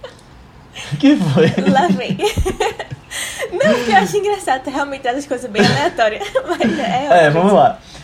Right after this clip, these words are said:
Speaker 1: É, eu, tu falou que é o carro de Billy Wilder, né? Eu conheço, tem, tem um colega de faculdade, na verdade.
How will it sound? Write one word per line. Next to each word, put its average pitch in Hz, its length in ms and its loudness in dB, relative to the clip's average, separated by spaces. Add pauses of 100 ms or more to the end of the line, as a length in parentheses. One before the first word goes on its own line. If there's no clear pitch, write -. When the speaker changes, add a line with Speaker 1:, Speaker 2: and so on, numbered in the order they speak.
(260)
Speaker 1:
É, 151 560 2 (120)
eu, 190 1040 2 (380)
tu - 80 -12
falou 175 220 2
que - 40 0
é 180 40 4
o 170 60 2
carro 170 180 2
de 147 80 -2
Billy 156 220 0
Wilder, 147 360 4
né? 147 160 -4 (1080)
Eu 196 140 4
conheço, 180 720 0 (840)
tem, 151 140 -6
tem 196 120 -2
um 202 40 0
colega 202 300 4
de 196 60 0
faculdade, 147 440 2
na 139 120 0
verdade. 131 500 2